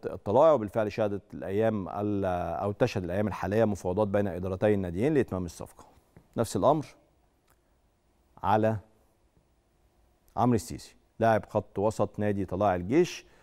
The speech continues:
سيناريو مصطفى الزناري بالصب-، بالظبط، حصل الأهلي على توقيعه، لكن نظرا لارتباطه بعقد ممتد مع طلائع، يحتاج الأهلي لقطع شوطا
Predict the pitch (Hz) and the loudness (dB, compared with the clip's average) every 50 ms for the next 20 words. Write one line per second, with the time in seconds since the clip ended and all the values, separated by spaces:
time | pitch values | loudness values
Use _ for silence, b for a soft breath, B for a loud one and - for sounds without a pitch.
0 | b b b b b b b b b b b b _ - - 117 120 131 123 117 | b b b b b b b b b b b b _ -4 0 4 4 6 6 4
1 | 107 104 104 - - 107 110 104 92 90 92 95 101 101 101 92 92 90 - - | 2 0 0 -2 -4 -2 -2 -2 -2 -2 -2 0 0 0 0 0 -2 -6 -2 0
2 | 131 156 170 - - 107 92 92 110 160 180 - - - - 110 - - 98 92 | 0 0 0 -2 -4 -4 -2 4 4 4 4 4 -2 -8 -10 -8 -4 -4 -4 -2
3 | 107 113 110 101 87 95 - - 90 87 - 147 170 170 156 123 120 113 - 113 | 0 -2 0 -2 -2 -4 -4 -6 -8 -4 0 4 4 4 6 4 2 2 0 -2
4 | 107 110 107 - - 113 110 107 107 101 98 90 - - 95 104 113 - 95 87 | -2 -2 -4 -6 -6 -4 -4 -2 -2 -2 -2 -4 -4 -2 0 0 0 0 -2 -2
5 | 92 107 98 101 98 92 90 - 107 101 98 98 92 85 - - 113 127 117 - | 0 0 -2 -2 -4 -4 -2 -2 -2 0 0 -2 -2 -2 0 2 4 4 4 2
6 | - 101 98 98 95 101 101 98 95 - - - - 104 98 98 - 127 120 - | 2 0 0 0 0 0 0 -2 -4 -6 -10 -14 -8 -6 -6 0 2 2 2 2
7 | 95 85 - - 113 101 - 95 92 95 | -2 -6 -4 -4 -6 -4 -4 -6 -8 -8